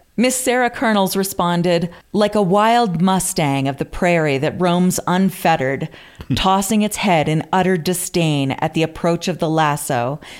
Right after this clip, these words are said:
which, if once round his neck, proclaims him captive. So I find it more delightful to tread on the verge of freedom than captivity, than to allow the snarer to cast around me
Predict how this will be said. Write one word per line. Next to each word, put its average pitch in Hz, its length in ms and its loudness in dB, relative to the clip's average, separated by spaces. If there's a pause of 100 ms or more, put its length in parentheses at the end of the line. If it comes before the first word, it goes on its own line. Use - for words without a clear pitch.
(140)
which, 190 300 0
if 180 220 -2
once 180 340 0
round 180 260 0
his 180 200 -2
neck, 156 420 -2 (160)
proclaims 180 680 0
him 185 200 0
captive. 143 800 -4 (420)
So 233 320 0
I 220 160 4
find 160 360 0
it 143 140 -4
more 185 380 2
delightful 160 580 0
to 175 140 -6
tread 190 340 0
on 185 120 0
the 160 60 2
verge 175 420 -2
of 175 120 -4
freedom 165 480 0 (380)
than 170 240 0
captivity, 156 840 -4 (340)
than 190 220 0
to 196 220 0
allow 185 360 2
the 185 140 -2
snarer 165 560 0
to 160 140 -6
cast 165 440 -4
around 151 400 -2
me 135 280 -2